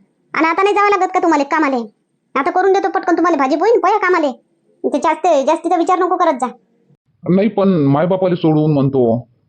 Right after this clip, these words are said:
Speaker 2: मायबापाला नाही सोडावं. तेनं जन्म दिला, तेनं संग ठेवलं आणि मोठे झाले तर सोडून द्या त्याले.
Speaker 1: हो, मोठे हुशार आहे तुमचे मायबाप नाही ना, म्हणून तुम्ही असे म्हणता. राहिले असते तर तुम्ही सोडून दिलं असतं. तुम्ही काय मायबाप, मायबापाला धरून नाही राहिले असते,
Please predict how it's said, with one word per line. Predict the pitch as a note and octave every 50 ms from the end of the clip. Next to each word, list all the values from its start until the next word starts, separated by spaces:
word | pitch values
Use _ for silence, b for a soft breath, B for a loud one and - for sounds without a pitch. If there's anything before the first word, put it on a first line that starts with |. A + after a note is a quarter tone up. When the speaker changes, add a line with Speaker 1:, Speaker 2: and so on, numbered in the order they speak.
| _ -
Speaker 2:
मायबापाला | D#3+ E3+ G3 G#3+ G#3+ G#3+ A3 G#3
नाही | G3 G3+ A#3
सोडावं. | A#3 G3 E3 D3+ C3+ C3+ C3+
तेनं | C3 C3 G3+ G#3 G#3+ A#3 A#3
जन्म | F3+ G#3 G#3+ A3 A3
दिला, | G#3 A3 G#3 G#3 G3+ G3 G3 G3
तेनं | F#3+ F#3+ F#3+ G3 G3 F#3+
संग | G3 F#3 F3+ G3+
ठेवलं | G3+ - E3+ E3+ F3+ F3 F3+ F3+ F3+ F#3 F3 - _ _ _ _ _ _ -
आणि | F3 F#3
मोठे | F#3+ G3+ G#3 G#3+
झाले | F3 F#3 G3+ G#3+
तर | G3+ A3 G#3+ G#3
सोडून | G#3 G#3 A3 A3+ C4 C#4
द्या | D#4 D4+
त्याले. | D4+ D#4+ E4 E4 E4+ E4+ E4 - _ _ _ _ _ _ _ _ _ _ _ _ _ _ _ _ _ _ _ _ _ _ _ _ _ _ -
Speaker 1:
हो, | C#4 E4 F#4+
मोठे | F4+ F4+ F4+ G4
हुशार | F4 D#4 D#4 F#4+ F4
आहे | F4+ F4
तुमचे | F#4 F4 E4+ F#4
मायबाप | E4 E4 E4+ E4 E4+ E4+
नाही | E4+ E4 D#4+
ना, | F4+ A4+ A#4
म्हणून | F#4 F4 F4+
तुम्ही | E4+ F#4+ E4 E4+
असे | D#4 D#4 E4
म्हणता. | D4+ C#4+ C4 A3 - A3
राहिले | A#3+ C#4+ E4 E4+ F4
असते | F#4 F#4 F#4+ G4
तर | F#4
तुम्ही | F#4 G4 G4 G#4 F#4+
सोडून | G4 G4 F#4 F4
दिलं | F4 E4+ E4 E4
असतं. | E4 E4+
तुम्ही | E4+ F4 F4+
काय | E4+ F4
मायबाप, | E4+ F4 F4+ E4+ F4+ E4+ D#4
मायबापाला | D#4 E4+ E4+ F4 E4+ F4 D#4+ A3
धरून | G#3 B3+ C#4+ E4+ E4+
नाही | E4 E4+
राहिले | F4 E4+ E4+ D#4
असते, | C#4 - - -